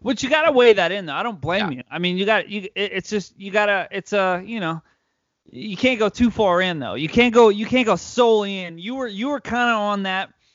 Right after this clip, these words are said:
Speaker 1: I kinda got that feeling too, like, a little bit way in there. I was like, "He's going all, full on, just all on his heart."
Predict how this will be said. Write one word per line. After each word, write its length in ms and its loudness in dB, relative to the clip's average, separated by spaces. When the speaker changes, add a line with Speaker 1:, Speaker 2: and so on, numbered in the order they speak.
Speaker 1:
I 120 0
kinda 280 2
got 160 -2
that 160 -8
feeling 340 -8
too, 280 -6
like, 240 -8
a 60 -10
little 240 0
bit 200 0
way 240 0
in 100 -4
there. 100 -2
I 40 0
was 80 -2
like, 200 -6
"He's 260 0
going 420 2
all, 260 -10
full 440 4
on, 580 -6
just 320 -8
all 240 2
on 100 -4
his 120 -8
heart." 340 0